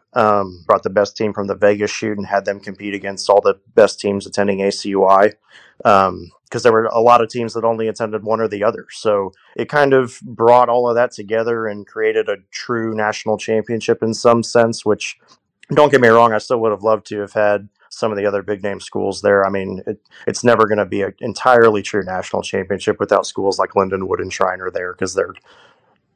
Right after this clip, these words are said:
definitely two of the top four or five national teams in the country. Um, but it probably worked out in the best case scenario in that,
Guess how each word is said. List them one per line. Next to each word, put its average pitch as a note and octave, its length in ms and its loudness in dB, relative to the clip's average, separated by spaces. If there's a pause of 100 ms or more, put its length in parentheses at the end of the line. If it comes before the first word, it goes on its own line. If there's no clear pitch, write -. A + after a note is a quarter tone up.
(120)
definitely G#2 380 4
two G#2 240 6
of G2 120 4
the G2+ 80 -2
top - 380 0
four G2+ 300 2
or G2+ 60 -2
five G2 280 4
national F#2+ 360 -4
teams F#2+ 280 -6
in F2+ 220 -10 (340)
the - 80 -6
country. F#2+ 440 -2 (160)
Um, F2+ 360 0 (960)
but G2+ 380 4 (600)
it C3+ 200 4 (160)
probably C3+ 460 4
worked A#2 300 -4
out G#2 160 -4
in G#2 80 -10
the G2 60 -20
best F#2+ 280 -10
case G2+ 220 -10
scenario G2+ 600 -2
in G2+ 160 -8
that, F#2+ 260 -10